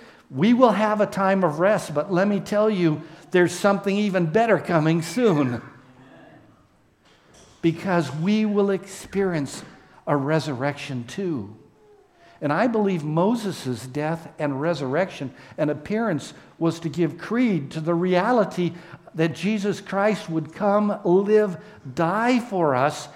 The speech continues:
and be resurrected so that we would have that hope too. So we would know it was going to happen. I work in the Office of Planned Giving and Trust Services.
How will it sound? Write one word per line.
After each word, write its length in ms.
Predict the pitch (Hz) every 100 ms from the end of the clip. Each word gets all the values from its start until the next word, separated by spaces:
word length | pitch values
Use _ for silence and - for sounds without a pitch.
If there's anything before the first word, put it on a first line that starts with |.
| - -
and 200 | 160 165
be 140 | 151 135
resurrected 1040 | 127 147 127 110 135 170 - 131 120 117 - -
so 280 | - 190 156
that 120 | 156
we 200 | 170 214
would 180 | 170 117
have 300 | 156 135 127
that 220 | 135 143
hope 300 | 180 170 -
too. 360 | 262 269 151 110 - _ _ _ _ _ _ _ _ - _ _
So 220 | - 180
we 180 | 175 202
would 240 | 214 190 190
know 380 | 190 214 247
it 120 | 202 139
was 220 | 123 -
going 260 | 127 117
to 80 | 98
happen. 480 | 104 107 95 - 92 85 _ _ _ _ _ _ _ _ _ _ _ _ _ _ _ _ _ _ _ _ _ _ - _ _ _ _ _ _ _ _ _ _ _ _ _ _ _ _ _ _ _ _ _ _ _ _
I 180 | 147 185
work 340 | 175 156 -
in 260 | 143 131 123
the 140 | 127
Office 400 | 131 131 139 127
of 80 | 120
Planned 340 | 151 135 123 120
Giving 320 | 139 120 107
and 80 | 101
Trust 320 | 135 113 -
Services. 720 | 143 120 110 - 95 95